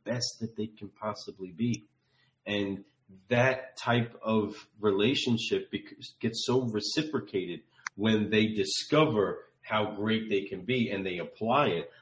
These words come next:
Then they're, woof, you know, the fire has started. And then it, you're just nurturing it and, and watching it blaze, and it's so inspiring. Um, but that's, that's, you know, the same thing that we should have with the relationships that we have around us.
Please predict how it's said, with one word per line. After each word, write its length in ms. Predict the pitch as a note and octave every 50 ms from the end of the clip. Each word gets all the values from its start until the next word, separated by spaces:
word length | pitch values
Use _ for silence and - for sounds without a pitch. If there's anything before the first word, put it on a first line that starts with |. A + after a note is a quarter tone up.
| _ _
Then 300 | - F#2+ B2 D3+ D#3 C#3
they're, 340 | A#2+ B2 A#2 A2 G#2 - - - - G2 G2+
woof, 340 | A2+ E3+ - - - - - - - - _ _
you 120 | - C#3 C#3
know, 220 | B2 A#2 A2 A2+
the 60 | A2 - -
fire 320 | E3+ F3 G#3 G3+ D3+ B2 A2+
has 180 | G#2 F#2+ - -
started. 380 | - G#2+ F#2+ E2 F2 F2+ F2 - _ _ _ _ _ -
And 180 | A2 A2+ A2+
then 160 | A2+ C#3+ F#3+ F#3+
it, 160 | D3 B2 - B2+
you're 200 | B2 A#2+ A#2+ A2+
just 280 | A#2 B2 A#2 A2 - -
nurturing 640 | A2+ A#2+ C#3+ G3 - - - A#2+ G#2+ G2 F#2+ F#2 F#2
it 160 | F#2 F#2 -
and, 160 | G#2 G2+ G#2 G2+ - - A2+ B2
and 160 | A#2 A2+ A#2
watching 440 | B2+ C3 D#3 F3 - - D#3 C3+ A#2+
it 120 | A2+ G2+ -
blaze, 440 | C#3+ E3+ F#3 G3 F#3 C3+ A#2 G#2+ G#2+
and 80 | G#2+ G2+
it's 180 | G2+ G2 - -
so 180 | D3 D#3+ D#3 C3
inspiring. 720 | A2 G2 - - - D3+ E3 F#3 E3+ C#3+ A2+ G2 F#2 - - _ - - _ _ _ -
Um, 180 | G2 G#2 G2+ G2+
but 140 | A#2 A2+
that's, 260 | - C#3 D3+ D3 - -
that's, 320 | C3+ C#3 C3+ - - - -
you 80 | C#3 C#3
know, 140 | B2+ A#2 A2+
the 80 | A#2+ A#2+
same 280 | A#2+ C3+ D3 D3+ D3+
thing 160 | D3+ C#3+ C#3+
that 140 | C3+ B2 B2
we 120 | B2+ C3 B2
should 240 | - - A2 - -
have 300 | - D3 F#3 E3 C3 A2+
with 140 | G#2+ G#2 -
the 80 | - G#2
relationships 560 | G2+ G2 A2 A2+ A2+ A#2+ A#2 A2+ A2+ - -
that 80 | - G2+
we 120 | G#2+ G#2
have 160 | G#2 G#2 F#2+
around 300 | G#2 G2+ A2+ C#3+ F3 D#3+ A#2
us. 220 | G#2 - - -